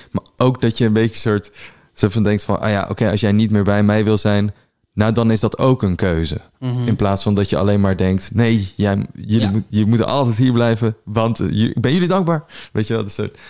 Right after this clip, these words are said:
Speaker 2: Ja.
Speaker 1: eh,
Speaker 2: Snap ik. Snap ik. En het is ook een daad van liefde naar iemand anders toe om hen, om juist soms die afstand te creëren.
Speaker 1: Ja, inderdaad, dat je zo zegt.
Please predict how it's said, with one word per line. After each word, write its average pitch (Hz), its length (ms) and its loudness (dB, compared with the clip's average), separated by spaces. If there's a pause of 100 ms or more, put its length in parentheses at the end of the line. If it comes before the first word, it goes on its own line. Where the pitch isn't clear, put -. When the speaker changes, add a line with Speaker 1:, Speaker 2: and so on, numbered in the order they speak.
(160)
Speaker 2:
Ja. 139 200 -8
Speaker 1:
eh, 101 340 -2 (380)
Speaker 2:
Snap 123 260 -10
ik. 117 220 -14 (640)
Snap 165 180 -2
ik. 139 60 0
En 143 120 0
het 151 100 -2
is 170 140 -4
ook 156 160 0
een 151 120 0
daad 135 240 -2
van 131 100 -4
liefde 127 240 -4
naar 117 100 -4
iemand 120 200 -6
anders 127 340 -4
toe 123 300 -4 (1400)
om 131 260 0
hen, 120 680 -4 (1500)
om 143 160 -2
juist 139 240 0
soms 123 160 -4
die 123 120 -8
afstand 117 260 -10
te - 60 -18
creëren. 110 440 -16 (280)
Speaker 1:
Ja, 107 220 -2 (300)
inderdaad, 90 560 -4
dat - 140 -4
je 90 60 -16
zo 90 200 -4
zegt. - 420 -12